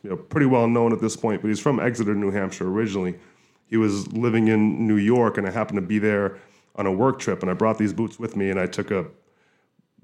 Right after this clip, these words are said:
I had, I had no idea, you know, relatively where I was to where he was, and I took,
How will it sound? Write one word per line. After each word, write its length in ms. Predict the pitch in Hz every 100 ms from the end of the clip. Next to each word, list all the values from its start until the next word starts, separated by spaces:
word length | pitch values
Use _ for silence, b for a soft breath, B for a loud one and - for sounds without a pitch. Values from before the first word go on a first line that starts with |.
| _ -
I 80 | 107
had, 200 | 107 107
I 60 | -
had 140 | 127
no 180 | 165 180
idea, 420 | 139 117 131 123
you 200 | 110 123
know, 260 | 110 113 76
relatively 600 | 113 113 135 127 139 120
where 200 | 107 127
I 80 | 117
was 400 | 107 127 120 110
to 120 | -
where 140 | 107 98
he 160 | 139
was, 300 | 135 113 110
and 80 | 110
I 60 | 110
took, 280 | 127 120